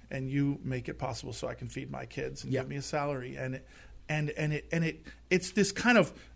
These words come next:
Speaker 1: it's like how prisoners would eat their food, where they kind of block and keep, keep people from getting in and keep, to keep food from going out. I, I think that a healthy church is a church that sends, is a sending church. A healthy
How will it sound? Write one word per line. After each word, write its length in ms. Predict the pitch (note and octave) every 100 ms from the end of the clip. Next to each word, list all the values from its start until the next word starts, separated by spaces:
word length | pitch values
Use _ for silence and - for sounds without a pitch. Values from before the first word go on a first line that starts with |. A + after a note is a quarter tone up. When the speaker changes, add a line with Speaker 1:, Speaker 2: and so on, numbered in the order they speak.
| -
Speaker 1:
it's 180 | F3 G3+
like 200 | G3+ G3+
how 200 | F#3+ F#3
prisoners 580 | - A#3+ B3+ A3 D#3
would 160 | C#3 D#3+
eat 240 | D#3+ E3+
their 120 | E3 C#3
food, 580 | - C4+ B3 D#3 D3+ - - -
where 180 | F3
they 140 | F3 F3
kind 200 | G3+ F3+
of 120 | D3
block 560 | D3+ D3+ F#3+ F#3 C#3+ -
and 180 | D#3 C#3+
keep, 320 | G3+ F#3 - -
keep 200 | - G3+
people 240 | G3+ F#3 F#3+
from 160 | F3
getting 260 | D3+ E3 D3+
in 120 | D#3+
and 100 | E3+
keep, 240 | F3 D#3+ -
to 80 | -
keep 220 | F3 F3
food 200 | E3+ D#3
from 140 | D#3
going 280 | D#3 D#3 D#3
out. 240 | F#3 F#3 - - - -
I, 160 | - -
I 60 | D3+
think 320 | C#3 F#3+ F#3+
that 100 | E3
a 40 | C3
healthy 440 | - E3 E3 C#3
church 400 | - - F#3 -
is 80 | C3
a 60 |
church 260 | A#2 D#3 B2+
that 140 | B2 -
sends, 640 | - C#3+ D3+ C#3 A#2 - - -
is 140 | C#3
a 60 | C#3
sending 500 | - D#3 E3 D#3 C3+
church. 500 | - C3 - - - - - -
A 80 | -
healthy 640 | B2 C#3+ F3 F3 F3+ D3+